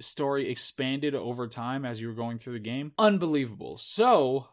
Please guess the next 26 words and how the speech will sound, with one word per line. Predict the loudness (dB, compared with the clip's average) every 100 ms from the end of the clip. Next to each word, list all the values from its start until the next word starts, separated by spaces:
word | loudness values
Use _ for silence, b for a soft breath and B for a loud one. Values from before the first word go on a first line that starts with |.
| 0
there | 4
was | 4 2
so | -2 -4 0 0
much | 2 0 0
expectation | -4 -2 -4 -2 -4 -4 -4 -8 -8 -6
when | -6
it | -6
came | -6 -6 -6
to | -4 -4
the | -4
remake. | -4 -4 -6 -6 -8 -8 0
It | 2 2
was, | 2 6 6 6 4 2 -4 -6 -8 -8
there | -2 0
was | 0 0
no | 0 4 6
way | 6 4 2
that | 4 2 0
any | -2 -2
game | 0 0 0
could | -4 -6
meet | -4 -4 -2
the | -2
expectation | -2 -4 -8 -6 -6 -4 -6
level | -4 -4 -4 -6 -8 -10
that | -4 0 0 -4